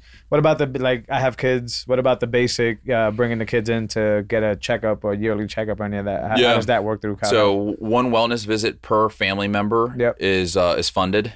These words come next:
Speaker 1: Okay.
Speaker 2: So each one of your kids can have a pediatric visit. Your wife can have an O B G Y N visit. You know, you can have a, a, a primary care visit. Um, and so we will fund up to one of those per year.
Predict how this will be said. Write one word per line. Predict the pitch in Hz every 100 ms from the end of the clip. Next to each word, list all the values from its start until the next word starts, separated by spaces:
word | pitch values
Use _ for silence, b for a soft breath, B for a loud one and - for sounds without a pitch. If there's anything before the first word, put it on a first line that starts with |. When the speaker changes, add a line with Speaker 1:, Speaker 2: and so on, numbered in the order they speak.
| -
Speaker 1:
Okay. | 123 120
Speaker 2:
So | 104 95 82
each | 98
one | 110 101
of |
your | 92
kids | - 95 90
can | -
have | 98
a | 85
pediatric | 95 85 87 - 82
visit. | 90 85 90 78
Your | 85
wife | 85 85
can | 90
have | 85
an | 82
O | 82
B | 80
G | 80
Y | 85 82
N | 82
visit. | 82 85 85 82 82 -
You | 82
know, | 82
you | 80 82
can | 87
have | 82
a, | 80 82 -
a, | 85 80 - 85
a |
primary | 78 85 82 82
care | - 87 82
visit. | 82 80 82 78 - - -
Um, | 95 87 80 80 78 -
and | 85
so | 87
we | 85
will | 80
fund | - 90 82
up | 67 78
to | 85
one | 78 80 82 80
of | 62 76
those | 80 78 78 -
per | -
year. | 80 78 85 101